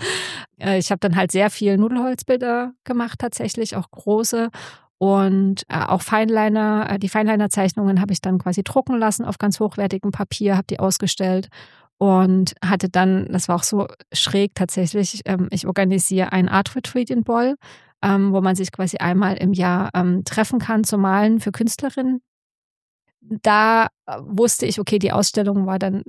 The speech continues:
glaub ich, zwei Monate später. Ich brauch irgendwie Bilder, ich muss gucken, dass ich das Wochenende halbwegs produktiv bin. Hab dann, war dann natürlich total unter Druck und es ging gar nichts, logischerweise. <laughs>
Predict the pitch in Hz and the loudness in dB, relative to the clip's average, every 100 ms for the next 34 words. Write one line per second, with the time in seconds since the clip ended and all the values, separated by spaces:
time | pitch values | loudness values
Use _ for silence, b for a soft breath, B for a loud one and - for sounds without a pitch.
0 | - - - 208 - - 202 208 214 196 | -14 -10 -8 -6 -8 -4 0 2 2 2
1 | 190 185 - 214 233 254 233 - 208 208 | 0 -4 0 0 2 -2 -2 0 2 2
2 | 214 190 185 214 233 226 - 202 233 214 | 2 0 2 2 2 2 0 0 0 0
3 | 202 - 190 - 196 220 202 185 202 202 | 0 0 -4 0 0 2 0 0 0 -2
4 | 196 - 190 185 - 220 - - 277 339 | -4 -4 -6 -4 -4 -4 -4 -4 -4 -4
5 | B B B B - 214 220 220 208 202 | B B B B 0 0 2 2 2 -2
6 | - _ - - 190 190 208 202 196 208 | -10 _ -18 -2 2 4 4 2 0 0
7 | 185 - - - - 196 196 175 185 - | -2 -4 -8 -8 -2 0 0 0 -2 -2
8 | 226 - 185 - 196 180 190 220 277 294 | -4 -2 -4 0 0 0 0 0 0 -2
9 | 208 190 208 - 214 190 196 294 - 294 | -6 0 0 2 2 4 4 4 0 -2